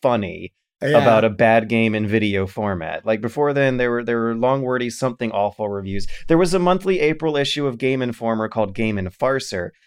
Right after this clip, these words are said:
Speaker 1: but this, this video review broke new grounds at the time by just flicking through a montage of game glitches,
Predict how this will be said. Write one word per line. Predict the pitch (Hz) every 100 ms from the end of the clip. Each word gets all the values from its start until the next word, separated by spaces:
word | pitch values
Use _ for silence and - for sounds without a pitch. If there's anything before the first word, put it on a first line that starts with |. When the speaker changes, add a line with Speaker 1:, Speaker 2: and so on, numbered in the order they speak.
| _ _
Speaker 1:
but | 131 131
this, | 139 -
this | 131 117
video | 127 202 180
review | 147 120 107 104
broke | 95 123 139
new | 139 151
grounds | 131 165 175 160
at | 165
the | 123
time | - 147 101 92 95 -
by | - 123
just | 127 -
flicking | - 151 165 165
through | 156 151
a |
montage | 143 135 135 131 120 113
of | 107
game | 101 120 113
glitches, | 110 120 131 - 98 95 98